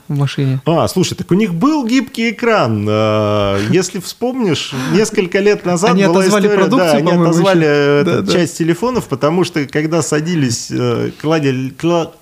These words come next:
Speaker 2: клали телефон в задний карман джинсов, <laughs> он гнулся. При этом экран не лопался, но
Speaker 1: Ну да.
Speaker 2: этот, был гнутый iPhone.
Speaker 1: Даже
Speaker 2: То есть они были первыми, кто
Speaker 1: По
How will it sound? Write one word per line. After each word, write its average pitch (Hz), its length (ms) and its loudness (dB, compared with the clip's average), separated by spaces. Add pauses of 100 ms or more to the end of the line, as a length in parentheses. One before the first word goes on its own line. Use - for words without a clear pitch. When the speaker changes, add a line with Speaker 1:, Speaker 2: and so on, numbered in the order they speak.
Speaker 2:
клали 156 340 0
телефон 139 680 -2
в 110 60 -10
задний 127 320 -2
карман 135 380 0
джинсов, 165 480 -2 (240)
<laughs> - 220 -8
он 160 380 0
гнулся. 170 960 0
При - 240 -2
этом 156 280 -2
экран 147 320 0
не 135 80 0
лопался, 190 560 0
но 117 360 2
Speaker 1:
Ну 196 60 2
да. 139 200 2
Speaker 2:
этот, 147 240 -4 (400)
был 147 240 0
гнутый 143 520 2
iPhone. 110 340 -2 (200)
Speaker 1:
Даже 151 180 0
Speaker 2:
То 147 60 2
есть - 140 -4 (160)
они 127 280 0
были 185 220 0
первыми, 262 760 -2
кто 254 220 -6
Speaker 1:
По 254 40 -2